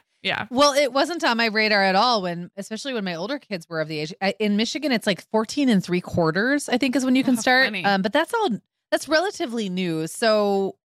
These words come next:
Speaker 2: obviously it's all changed a lot, but we have kind of a complicated graduated system in Michigan now. So it's like segment one can be at fourteen and three quarters, but then if,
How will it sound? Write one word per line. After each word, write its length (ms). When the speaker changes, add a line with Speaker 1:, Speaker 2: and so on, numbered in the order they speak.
Speaker 2:
obviously 400
it's 140
all 220
changed 380
a 60
lot, 200
but 80
we 100
have 160
kind 200
of 80
a 60
complicated 720
graduated 500
system 320
in 80
Michigan 400
now. 220
So 240
it's 140
like 240
segment 460
one 720
can 200
be 220
at 140
fourteen 680
and 120
three 200
quarters, 760
but 200
then 140
if, 120